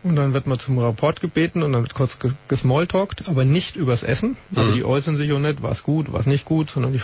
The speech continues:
Speaker 1: sagen auch nicht, ah, und interessant und Stern vielleicht und nicht, sondern
Speaker 2: Mhm.
Speaker 1: gar nichts. Haus, Hausgröße, Mitarbeiter, Küche, Küche, tralala.
Speaker 2: Mhm.
Speaker 1: Und dann gehen die unverrichteter Dinge und dann schreiben die einen Bericht und dann kommt irgendwann zu irgendeiner Tagung und dann entscheiden die, okay, der und der und der oder der und der und der.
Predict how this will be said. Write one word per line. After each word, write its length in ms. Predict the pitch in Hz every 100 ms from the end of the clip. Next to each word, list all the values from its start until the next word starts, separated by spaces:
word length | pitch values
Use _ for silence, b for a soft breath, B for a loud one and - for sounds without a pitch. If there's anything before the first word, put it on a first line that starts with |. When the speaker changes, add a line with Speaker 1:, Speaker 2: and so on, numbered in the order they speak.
| -
Speaker 1:
sagen 240 | 131 127
auch 80 | 123
nicht, 200 | 120 -
ah, 280 | 139 156 147
und 200 | 139 -
interessant 500 | 131 131 - 139 151
und 120 | 131
Stern 260 | - 127 147
vielleicht 420 | 143 135 135 -
und 120 | 127
nicht, 140 | 143 175
sondern 180 | 113 110
Speaker 2:
Mhm. 40 |
Speaker 1:
gar 140 | 123 156
nichts. 260 | 247 - - B B B B -
Haus, 300 | 147 160 147
Hausgröße, 880 | - - - 143 147 139 143 139 131 -
Mitarbeiter, 640 | - 139 139 131 127 123
Küche, 460 | 113 165 - 147 139
Küche, 340 | 120 147 -
tralala. 460 | 123 127 165 170 180 - -
Speaker 2:
Mhm. 240 | 107 117 151 -
Speaker 1:
Und 100 | 165
dann 140 | 131 123
gehen 200 | 120 131
die 100 | 139
unverrichteter 640 | 143 151 151 151 175 165
Dinge 300 | 160 160 170
und 160 | 165 147
dann 300 | 127 123 117 - _ _
schreiben 380 | - 139 131 127
die 60 | 123
einen 100 | 120
Bericht 360 | 120 190 -
und 160 | 190 175
dann 200 | 170 175
kommt 320 | - 151 151
irgendwann 540 | - 139 139 135 131 123
zu 80 |
irgendeiner 400 | - 127 123 120
Tagung 480 | 113 123 135 190 247
und 160 | 208 190
dann 260 | 175 170
entscheiden 400 | 165 160 160 160
die, 140 | 165 156
okay, 260 | 131 180
der 280 | 175 139 156
und 80 | 139
der 160 | 127 131
und 80 |
der 280 | 131 220 247
oder 240 | 151 156 139
der 200 | 135 135
und 100 | 131
der 140 | 135
und 80 | 131
der. 120 | -